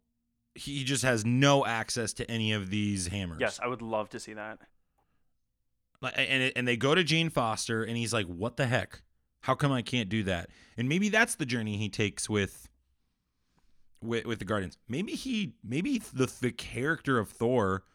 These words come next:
Speaker 1: does die, and he goes to that alter ego of the Doctor a little bit. He kind of goes back to a human. Like, I, I wonder if that is maybe a direction they'll go with it, and they maybe, for lack of a better phrase, dumb him down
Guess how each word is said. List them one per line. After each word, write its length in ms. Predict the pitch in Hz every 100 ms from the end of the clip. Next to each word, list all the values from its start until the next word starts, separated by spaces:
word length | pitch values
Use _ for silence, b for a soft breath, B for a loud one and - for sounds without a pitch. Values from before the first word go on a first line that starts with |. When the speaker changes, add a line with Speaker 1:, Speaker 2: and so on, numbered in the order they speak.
| _ _ _ _ _ _ -
Speaker 1:
does 280 | 117 143 98
die, 380 | 90 107 151 101
and 120 | 95
he 140 | 98
goes 320 | 110 131 131 -
to 160 | 123
that 180 | 120 120
alter 340 | 98 117 113
ego 280 | 113 113 117
of 120 | 113
the 80 | 107
Doctor 540 | 107 120 165 - 80 69
a 60 |
little 180 | 82 85
bit. 300 | 76 80 - b b b b
He 160 | - 107
kind 260 | 127 127
of 100 | 135
goes 240 | 127 131 104
back 360 | 127 160 -
to 160 | - 101
a 40 |
human. 460 | 85 92 76 57 58 _ _ _ _ _ -
Like, 160 | 117
I, 220 | 110 110
I 20 | 127
wonder 420 | 127 170 165 139
if 120 | 127 107
that 240 | 135 175
is 160 | 123 110
maybe 280 | 104 101
a 40 | 101
direction 500 | 98 90 - 101 95
they'll 160 | 87
go 200 | 87 90
with 200 | 87 82
it, 220 | 90 90 b b b b 104
and 160 | 107
they 160 | 104 101
maybe, 400 | 104 110 117 87 80 _ _ _ _ _ -
for 140 | - 113
lack 200 | 123 120
of 60 |
a 40 | 117
better 160 | 113
phrase, 400 | - 123 135 107
dumb 320 | 82 98 117 120
him 240 | 123 101
down 560 | 104 143 113 92 95